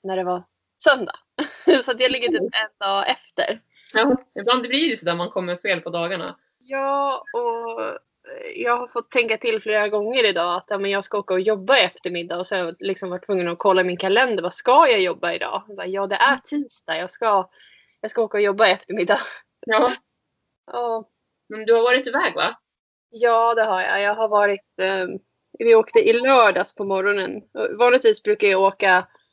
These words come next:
Speaker 1: på fredagar när jag ska iväg någonstans, så att det blev liksom en dag förskjutning.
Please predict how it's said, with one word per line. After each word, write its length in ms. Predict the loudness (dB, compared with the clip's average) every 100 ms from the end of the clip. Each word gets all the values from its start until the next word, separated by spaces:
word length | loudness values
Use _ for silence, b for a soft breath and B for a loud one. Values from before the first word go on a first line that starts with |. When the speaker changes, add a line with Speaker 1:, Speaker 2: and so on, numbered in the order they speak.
| _ _ -8
Speaker 1:
på 60 | -4
fredagar 720 | 0 2 4 4 4 4 0
när 100 | -2
jag 120 | -8
ska 140 | -6 -6
iväg 240 | -4 -6
någonstans, 440 | -8 -8 -8 -6
så 80 | -4
att 140 | -4 -6 -20
det 240 | -12 -6
blev 180 | 0 2
liksom 240 | 0 -2
en 140 | -2 0
dag 160 | 0
förskjutning. 680 | -2 -4 -2 -2 -6 -8 -10